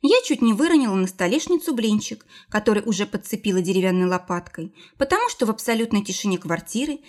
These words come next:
нарушаемой лишь обильным слюноотделением Боньки, услышала, как в старом замке входной двери поворачивается ключ. Бонька, рыжее бестия, тоже насторожился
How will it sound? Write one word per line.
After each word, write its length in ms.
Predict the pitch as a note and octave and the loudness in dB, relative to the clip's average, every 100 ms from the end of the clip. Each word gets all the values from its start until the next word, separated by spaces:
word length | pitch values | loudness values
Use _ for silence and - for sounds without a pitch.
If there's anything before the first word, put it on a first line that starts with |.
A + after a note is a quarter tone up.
| - - | -10 0
нарушаемой 640 | A3+ C4 C4+ A#3+ A#3 A3+ | 2 2 0 0 2 2
лишь 240 | G#3+ G#3+ - | 0 -4 -2
обильным 460 | G3+ G#3+ G3+ G3+ | 0 2 2 0
слюноотделением 840 | F#3+ G3+ G3 F#3+ E3+ F#3+ F#3+ F#3+ E3+ | -2 -2 -2 -2 -2 0 0 0 0
Боньки, 460 | F#3 F3+ - F3 - - _ | 0 0 -4 -12 -14 -20 _
услышала, 520 | D#4+ - A#4+ A4+ A#3 | -4 2 2 2 -2
как 180 | A3 G3+ | -2 -4
в 60 | |
старом 600 | - - G#3+ F3 D#3+ D#3 - | -8 -2 0 0 -2 -8 -6
замке 480 | F#3 E3 D#3+ F3+ E3 | -2 -2 -2 -6 -6
входной 400 | - D3+ E3 D#3 | -6 0 2 2
двери 420 | E3 G3+ D#4 - _ _ | 0 -2 -4 -8 _ _
поворачивается 720 | F#4 E4+ E4 D#4+ D#4 C4+ C#4 C4+ | -2 2 2 0 -4 -6 -8 -10
ключ. 520 | - D3+ - - - _ _ _ _ _ _ | -6 -8 -8 -14 -16 _ _ _ _ _ _
Бонька, 560 | F3+ G3 G#4 E4 - - - - | 0 2 2 -2 -10 -18 -20 -4
рыжее 380 | D#4 A4+ F#4+ F4 | 2 4 4 0
бестия, 640 | B3 B3 A#3+ - - G#3+ - _ - | 0 0 0 -6 -10 -10 -10 _ 2
тоже 260 | A3+ G#3 | 2 4
насторожился 960 | G3+ G3 G#3 G3 F#3 F#3+ F3+ - - | 0 -2 -2 0 0 -2 -4 -6 -12